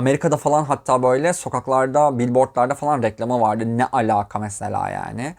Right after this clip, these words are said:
Dolayısıyla şeyi görüyorduk yani zaten İsrail istiyor bu yarışmada birinciliği. Şey bu arada hiç tartışmayacağım yani İsrail bu yarışmada olmalı mı olmamalı mı? Tabii ki olmamalı yani siz ne saçmalıyorsunuz?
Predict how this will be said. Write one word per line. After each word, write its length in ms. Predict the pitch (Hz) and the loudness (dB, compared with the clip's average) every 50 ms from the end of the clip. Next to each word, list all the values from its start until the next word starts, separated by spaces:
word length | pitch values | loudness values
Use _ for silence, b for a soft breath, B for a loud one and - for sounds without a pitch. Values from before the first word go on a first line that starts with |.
| B B B B B _ | B B B B B _
Dolayısıyla 680 | - 123 131 135 139 131 - - 170 170 160 165 185 | 2 4 4 4 2 2 -2 -2 -2 0 0 0 -2
şeyi 460 | 208 - - - 143 143 160 180 185 147 | -2 -4 -4 -2 -2 0 0 0 0 2
görüyorduk 440 | 131 123 123 123 117 104 107 - | 2 2 2 2 0 0 -4 -8
yani 200 | - 107 107 104 | -8 -8 -8 -6
zaten 300 | 104 117 127 127 - 131 | -2 0 0 0 0 -6
İsrail 640 | - - 110 - - - 120 113 113 113 123 143 143 - | -10 -10 -12 -12 -6 -4 -4 -2 -2 -2 -4 -6 -6 -10
istiyor 500 | - 104 - - _ - 117 113 107 101 - _ - | -12 -12 -12 -14 _ -4 -2 -2 -2 -4 -6 _ -8
bu 40 | 107 | -6
yarışmada 380 | 98 101 104 - 110 101 101 | -6 -6 -6 -6 -10 -8 -8
birinciliği. 440 | 104 98 95 101 101 - 107 135 156 | -6 -6 -8 -8 -10 -10 -10 -10 -8
Şey 260 | - - 202 196 196 | -2 2 2 4 4
bu 60 | 196 | 4
arada 100 | 196 185 | 2 2
hiç 160 | 196 190 - - | 0 -6 -6 -8
tartışmayacağım 560 | 151 147 151 147 - - 127 123 113 110 107 | -6 -6 -6 -6 -8 -10 -6 -4 -4 -4 -4
yani 120 | 107 101 | -6 -10
İsrail 440 | - 123 - - 143 139 139 135 127 | -10 -12 -6 -2 0 0 0 0 2
bu 60 | 127 | 2
yarışmada 320 | 131 131 131 - 131 127 - | 0 0 0 -2 -2 -2 0
olmalı 380 | - 123 120 120 123 127 127 | 2 2 0 2 0 -2 -2
mı 60 | 131 | 0
olmamalı 420 | - 120 117 113 113 113 113 113 110 | 0 0 0 0 -2 -4 -4 -6 -6
mı? 120 | 107 113 _ | -6 -8 _
Tabii 240 | - 175 160 156 | -2 0 0 2
ki 80 | 156 - | 0 0
olmamalı 420 | - 110 107 107 104 101 101 101 | 0 0 -2 -2 -4 -6 -4 -6
yani 120 | 104 101 107 | -4 -6 -6
siz 180 | - - 117 | -6 -6 -6
ne 260 | 113 113 120 120 120 - | -4 -2 -2 -2 -2 -4
saçmalıyorsunuz? 840 | - - - 101 - - 107 101 92 85 - - - 107 135 175 - | -8 -12 -12 -12 -12 -12 -12 -10 -10 -12 -12 -14 -12 -12 -12 -12 -14